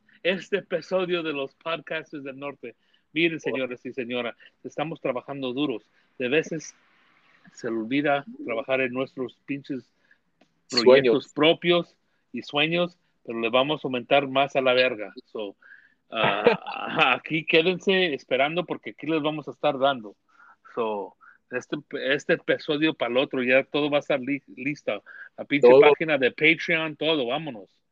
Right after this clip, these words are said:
Speaker 2: Vámonos,
Speaker 1: A darle
Speaker 2: güey.
Speaker 1: chingazos. Y a, a darle chingazos y golpes contra la po-, pobreza y la ignorancia, güey.
Speaker 2: Vamos, güey. Ok, pues, te, ah, te miro mañana en el podcast.
Speaker 1: Órale, güey. Sigue
Speaker 2: Adiós.
Speaker 1: brillando, güey.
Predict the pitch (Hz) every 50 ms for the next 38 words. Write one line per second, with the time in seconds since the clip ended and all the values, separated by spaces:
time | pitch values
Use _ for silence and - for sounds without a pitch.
0 | _ _ _ _ - - 131 143 156 151 139 123 117 - - 104 202 165 151 139
1 | 156 165 170 - - 120 107 _ _ _ _ _ - _ - - 127 127 131 135
2 | 131 123 120 120 113 110 107 110 110 117 127 143 170 185 - - 185 151 135 151
3 | 156 165 165 - 180 165 151 160 143 135 127 120 113 104 107 143 165 180 - -
4 | 160 - - 170 151 139 156 147 131 127 123 - - - 127 123 117 120 120 117
5 | 101 - _ _ - 139 123 120 131 143 160 156 - 175 180 170 - _ - _
6 | _ _ - 123 123 120 120 120 117 117 117 120 123 117 117 120 135 151 160 156
7 | - - 135 113 107 101 104 98 - - - _ _ _ _ _ - - - -
8 | - - - - - 330 339 - - 123 127 - 131 123 120 - 117 110 110 107
9 | 101 101 101 - - 135 151 156 185 190 185 185 196 196 165 135 - - _ _
10 | _ _ _ _ _ _ - 139 143 151 151 143 147 143 139 135 135 127 131 _
11 | _ - 156 151 175 196 214 202 185 180 190 202 196 190 180 143 156 151 147 147
12 | 143 - 180 190 196 - 165 131 120 - - _ _ _ _ - - _ - 131
13 | 135 156 170 156 151 143 131 127 110 101 98 _ _ _ _ _ - - _ _
14 | - - - 185 175 175 180 - 120 113 139 165 156 135 151 135 131 113 110 107